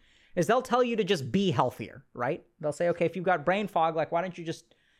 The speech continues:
do the diet and exercise, right? Just exercise more,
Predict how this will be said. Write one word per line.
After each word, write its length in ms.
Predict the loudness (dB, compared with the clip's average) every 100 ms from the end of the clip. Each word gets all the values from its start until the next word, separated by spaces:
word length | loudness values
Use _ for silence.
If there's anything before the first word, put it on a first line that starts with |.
| -4
do 220 | 2 4 4
the 100 | 4
diet 440 | 4 4 4 2
and 120 | 0 -2
exercise, 640 | -2 -6 -8 -10 -12 -10
right? 260 | -6 -6 -8
Just 200 | -12 -4
exercise 520 | -2 -2 -2 0 0
more, 360 | 0 0 0 -2